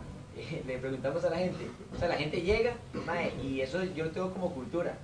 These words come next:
Yo le digo a alguien, alguien me dice, "Mae, Héctor, es que hoy tenemos home meeting en mi casa". Y yo le digo, "Listo, brother, de uno, yo llego, mae, pero tiene que haber producto. Si no hay producto, yo no hago esa P O P",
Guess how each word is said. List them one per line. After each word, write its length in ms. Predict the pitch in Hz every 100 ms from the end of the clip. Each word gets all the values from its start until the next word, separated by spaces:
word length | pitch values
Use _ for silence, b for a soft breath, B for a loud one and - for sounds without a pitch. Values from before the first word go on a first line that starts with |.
| - - -
Yo 80 | 156
le 60 |
digo 180 | 190 190
a 60 | 196
alguien, 220 | 175 139 147
alguien 180 | 139 196
me 60 | 202
dice, 240 | 196 165
"Mae, 140 | 202 226
Héctor, 160 | 208
es 60 | 185
que 80 | 214
hoy 60 |
tenemos 280 | 214 214 202
home 100 | 202
meeting 180 | 208 214
en 60 |
mi 60 | 190
casa". 320 | 156 165 - -
Y 40 | 117
yo 60 |
le 60 | 135
digo, 100 | 135
"Listo, 220 | 156 170
brother, 180 | 160 180
de 80 | 139
uno, 160 | 165 143
yo 80 |
llego, 200 | 143 185 196
mae, 100 | 143
pero 140 | 160
tiene 180 | 139 156
que 80 | 156
haber 200 | 160 165 -
producto. 440 | 165 143 151 151 - - - - -
Si 80 |
no 60 | -
hay 80 | 165
producto, 360 | 202 220 214 185
yo 100 | 170
no 60 |
hago 120 | 175
esa 160 | 175 175
P 60 | 156
O 80 | 156
P", 200 | 131